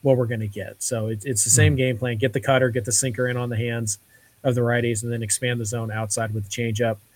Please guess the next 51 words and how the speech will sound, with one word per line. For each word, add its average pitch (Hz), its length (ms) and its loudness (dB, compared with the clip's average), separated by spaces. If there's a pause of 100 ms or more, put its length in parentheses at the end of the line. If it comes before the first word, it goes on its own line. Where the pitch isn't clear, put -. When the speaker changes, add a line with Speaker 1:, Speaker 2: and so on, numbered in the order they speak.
(360)
Speaker 1:
Uh, 120 160 2
get 113 160 0
a 110 60 -4
few 120 180 0
whiffs, 110 500 0
uh, 110 180 -6
limit 120 260 -4
hard 113 200 -4
contact, 110 720 -6 (220)
and, 110 280 -4
uh, 110 140 -2
keep 117 180 -4
your 104 80 -8
pitch 110 240 -4
count 101 280 -8
down. 107 260 -8
So, 110 320 0 (560)
yeah, 131 160 6
it's, 113 140 0
it's, - 380 2 (120)
you 190 100 -2
know, 110 140 2 (140)
not 156 160 6
a 139 40 6
rocket 139 320 6
science 143 600 0
to 123 100 -6
figure 131 180 2
out 131 140 6
what 123 160 2
Marco 120 260 -2
wants 113 300 -2
to 156 80 -6
do. 165 220 -2
It's 135 100 -4
just 123 180 -2
a 123 40 -2
matter 120 220 -2
of 107 60 -2
whether 113 200 -2
or 113 40 -6
not 113 220 -6
he, 120 240 0
he'll 127 220 4
have 120 180 0
the 113 80 -4
feel 117 340 0
to 113 260 -4
execute 120 460 -2
it. 135 140 -2 (580)
Um, 113 680 -6